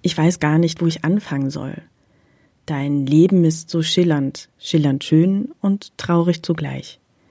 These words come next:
Vielleicht ist es dir gar nicht recht, wenn ich jetzt davon anfange, jetzt, wo alles eigentlich vorbei ist.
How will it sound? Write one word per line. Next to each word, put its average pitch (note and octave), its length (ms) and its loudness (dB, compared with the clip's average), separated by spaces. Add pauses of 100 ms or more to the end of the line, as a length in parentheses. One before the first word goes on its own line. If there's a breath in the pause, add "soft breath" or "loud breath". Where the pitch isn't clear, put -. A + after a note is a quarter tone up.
(380 soft breath)
Vielleicht A3 420 2
ist - 160 -4
es E3 100 -4
dir D#3 120 0
gar C#3 120 0
nicht C3+ 240 -2
recht, F3+ 340 0
wenn C3 120 -6
ich - 180 -12
jetzt - 380 -12
davon - 240 -6
anfange, C#3+ 760 0
jetzt, - 480 -2
wo E3 60 -8
alles D3 320 -8
eigentlich D3+ 480 0
vorbei D3 420 0
ist. D#3+ 300 -2